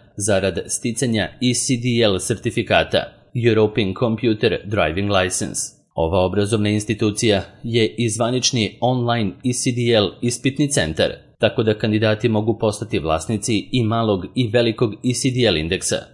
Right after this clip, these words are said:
a to zapravo znači da će steći međunarodno priznat sertifikat o poznavanju određenih oblasti,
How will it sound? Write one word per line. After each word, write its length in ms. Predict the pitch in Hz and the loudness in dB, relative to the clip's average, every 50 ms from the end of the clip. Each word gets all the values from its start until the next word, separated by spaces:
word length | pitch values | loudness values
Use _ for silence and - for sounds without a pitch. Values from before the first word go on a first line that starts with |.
| - - | -20 -14
a 160 | - - - | -10 -8 -4
to 120 | - 98 95 | 0 0 2
zapravo 380 | 92 101 95 - 110 110 110 | 4 2 2 4 2 2 2
znači 440 | 110 117 113 107 107 - 120 107 85 - - - - - - | 2 2 2 0 2 2 2 2 2 0 -4 -16 -18 -12 -6
da 220 | 104 101 104 98 | -2 0 2 2
će 260 | 98 - 120 104 98 - | 2 2 2 2 2 2
steći 380 | - - - 131 120 - - 117 | 0 0 2 2 2 2 0 0
međunarodno 800 | 101 110 117 113 113 104 101 110 117 123 131 127 127 113 107 - | 0 0 0 0 0 0 2 2 0 0 0 0 0 -2 -2 -2
priznat 360 | 104 101 101 113 120 107 - | -2 -2 0 0 -2 -2 -2
sertifikat 680 | - 110 - - 76 - - 110 104 - 117 - - - - - - - | -2 -4 -4 -6 -6 -2 -2 -2 0 0 -2 -2 -2 -6 -8 -6 -4 -2
o 120 | - 120 - | 0 0 0
poznavanju 520 | 123 123 127 131 120 120 123 123 117 107 - - | 0 0 0 0 0 0 0 0 0 0 0 2
određenih 600 | 117 120 120 120 123 120 120 123 127 127 127 127 | 2 2 4 4 2 2 2 2 0 0 0 0
oblasti, 480 | 95 78 92 98 95 - - - - | 0 2 2 0 0 0 -4 -4 -6